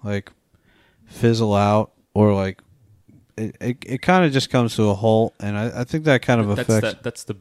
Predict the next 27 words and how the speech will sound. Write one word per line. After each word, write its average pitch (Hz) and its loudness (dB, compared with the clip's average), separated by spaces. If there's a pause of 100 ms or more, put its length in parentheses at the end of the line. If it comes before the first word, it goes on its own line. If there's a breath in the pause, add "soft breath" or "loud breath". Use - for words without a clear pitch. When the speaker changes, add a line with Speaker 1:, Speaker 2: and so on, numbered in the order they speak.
Speaker 2:
that 123 0
was, 123 -2
yeah, 120 0
I - -2
think 127 -8
that's 123 -6
perfect, 104 -8
though. 95 -4
I - -2
love 104 -4
how 104 -4
it 101 -4
just, 98 -10
like, 104 -10
you, 104 -10 (240)
you 107 -8
finally 110 -4
get 104 -10
to 104 -10
breathe. 95 -6
You're 95 -6
like, 92 -12 (840 loud breath)
Speaker 1:
Well, 175 4
I, - -10
well, 175 4
I 190 8
wish, 196 8